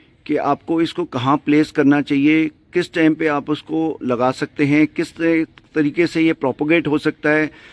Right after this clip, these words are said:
आप इस प्लांट को किस तरीके से बुशी बना सकते हैं और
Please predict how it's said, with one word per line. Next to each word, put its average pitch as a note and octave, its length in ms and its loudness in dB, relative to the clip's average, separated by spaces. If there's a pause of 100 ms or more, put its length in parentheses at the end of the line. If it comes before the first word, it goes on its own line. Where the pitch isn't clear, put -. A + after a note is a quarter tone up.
(180)
आप E3+ 280 0
इस F3+ 140 -6
प्लांट E3 320 -2
को F#3 120 -4
किस - 240 -10
तरीके F3+ 360 -4
से F#3 220 -2 (220)
बुशी C#3 320 0
बना E3 240 2
सकते E3 360 -2
हैं D#3+ 200 2 (460)
और F3 300 0